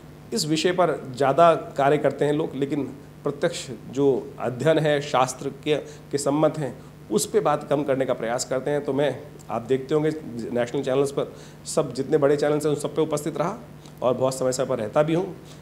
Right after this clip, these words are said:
लेकिन वास्तविक तौर पे सत्य को, ज्ञान को, शास्त्र को अपने रूप से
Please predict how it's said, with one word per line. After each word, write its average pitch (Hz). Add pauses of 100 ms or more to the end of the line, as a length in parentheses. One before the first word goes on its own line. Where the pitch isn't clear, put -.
(160)
लेकिन 151 (240)
वास्तविक 123
तौर 139
पे 170
सत्य -
को, 147 (420)
ज्ञान 123
को, 156
शास्त्र -
को 170 (160)
अपने 139
रूप 127
से 127